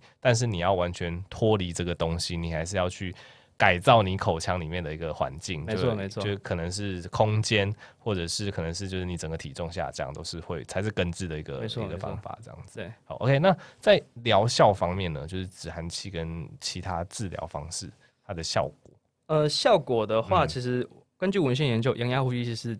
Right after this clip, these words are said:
Speaker 2: 最好的。
Speaker 1: OK。
Speaker 2: 对，因为它直接灌气，那个是最，最直接的。
Speaker 1: 对。
Speaker 2: 对，那止鼾器以我自己的经验啊，我觉得患者做完之后，他比较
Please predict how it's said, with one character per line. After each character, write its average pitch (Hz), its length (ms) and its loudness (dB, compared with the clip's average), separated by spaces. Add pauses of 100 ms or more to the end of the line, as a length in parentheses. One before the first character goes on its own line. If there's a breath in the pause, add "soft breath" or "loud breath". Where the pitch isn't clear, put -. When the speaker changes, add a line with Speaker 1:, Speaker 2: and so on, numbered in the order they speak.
(140)
Speaker 2:
最 - 160 0
好 92 160 -2
的。 - 160 -12 (220)
Speaker 1:
OK。 82 320 -8
Speaker 2:
对， 113 80 4
因 110 60 4
为 123 60 4
它 139 60 6
直 131 120 0
接 117 100 4
灌 117 180 2
气， 110 160 -4
那 104 80 -4
个 98 80 -4
是 101 120 -10
最， 101 180 -4
最 107 160 -4
直 90 180 -10
接 87 200 -10
的。 - 260 -12
Speaker 1:
对。 90 240 -10 (100)
Speaker 2:
对， 151 140 0
那 233 140 6
止 - 180 -2
鼾 165 260 2
器 165 260 -2
以 131 260 -2
我 120 160 2
自 131 100 -6
己 127 140 -6
的 98 100 -2
经 107 200 -4
验 107 140 -2
啊， - 80 -6
我 113 80 -2
觉 123 140 -2
得 127 160 6
患 175 240 4
者 104 160 -2
做 143 160 -2
完 104 160 0
之 101 80 -6
后， 113 80 2
他 110 100 2
比 123 80 -2
较 123 160 2